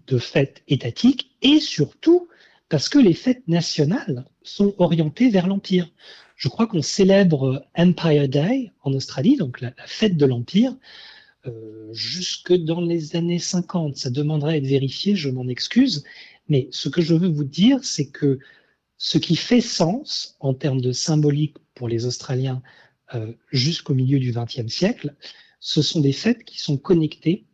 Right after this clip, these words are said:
à l'histoire, la tradition, euh, de l'Empire britannique. La citoyenneté australienne, elle est créée qu'en quarante-huit ou quarante-neuf. Elle prend effet en quarante-neuf. Euh, donc, donc, tout ça, c'est, c'est assez, euh, euh, tard, finalement, hein, pour, de, de notre point de vue.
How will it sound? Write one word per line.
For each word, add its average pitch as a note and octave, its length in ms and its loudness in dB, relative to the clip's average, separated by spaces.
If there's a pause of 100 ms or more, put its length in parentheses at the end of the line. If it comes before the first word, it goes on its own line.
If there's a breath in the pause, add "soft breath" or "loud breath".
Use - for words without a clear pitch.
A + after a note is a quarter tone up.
(460 soft breath)
à C3 300 -2 (300)
l'histoire, F3 680 0
la B2+ 120 -2
tradition, E3 760 -4 (520 soft breath)
euh, B2+ 260 -2
de C3+ 140 2
l'Empire D3+ 480 0
britannique. C#3+ 640 -4 (300 soft breath)
La B2+ 60 -6
citoyenneté C3 600 2
australienne, D3 540 -2
elle A#2 120 -2
est A2+ 60 -6
créée E3 300 -4
qu'en D3 300 -6
quarante-huit F3+ 580 -4
ou - 40 -20
quarante-neuf. F3+ 560 -2
Elle C3+ 100 -2
prend E3+ 180 0
effet D3+ 160 -2
en C#3 60 -4
quarante-neuf. A#2+ 520 -12 (500 loud breath)
Euh, D#3 120 -2
donc, F3+ 260 -4
donc, F#3+ 220 0 (140)
tout - 120 -10
ça, A#3+ 160 -2
c'est, F3+ 300 -2
c'est E3 180 -2
assez, F3+ 400 0
euh, C#3 140 0 (520 loud breath)
euh, C#3+ 100 4
tard, A#3 440 0
finalement, E3+ 600 2
hein, D#3 40 0
pour, C#3+ 300 -6
de, C3 140 0
de C3 180 0
notre C3+ 180 0
point D#3+ 160 -2
de D#3 60 2
vue. B2+ 200 -6